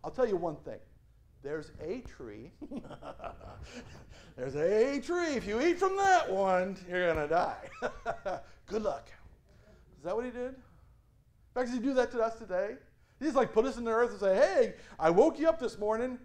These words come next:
Good luck. I haven't given you any instructions on how to live, how to do the right thing, what's right or what's wrong. I'll punish you to do the wrong thing, good luck doing the right thing. Is that what he does? Or does God instruct us?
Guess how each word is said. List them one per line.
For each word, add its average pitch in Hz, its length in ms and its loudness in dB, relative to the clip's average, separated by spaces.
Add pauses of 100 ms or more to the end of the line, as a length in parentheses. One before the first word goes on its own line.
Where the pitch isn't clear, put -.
(260)
Good 220 220 6
luck. 285 420 -2 (1600)
I 135 160 0
haven't 220 180 0
given 220 160 -2
you 190 120 -2
any 247 160 0
instructions 254 520 -4
on 208 60 -8
how 185 160 -2
to 170 80 -2
live, 202 640 2
how 170 240 0
to 160 100 -10
do 180 120 -6
the 160 100 -4
right 233 340 2
thing, 269 260 -2
what's 165 220 -4
right 233 320 2
or 226 60 4
what's 190 320 0
wrong. 247 240 -2
I'll 190 160 4
punish 285 400 -2
you 330 60 -2
to 320 100 2
do - 20 0
the 320 80 0
wrong 269 380 0
thing, 196 400 -4 (960)
good 208 140 0
luck 233 200 0
doing 214 180 4
the 202 60 -2
right 160 220 0
thing. 123 160 -10
Is 127 60 -10
that 285 160 2
what 392 140 2
he 392 60 -2
does? 381 300 -4 (760)
Or 196 80 -10
does 202 140 -8
God 202 200 0
instruct 139 440 -12
us? - 280 -20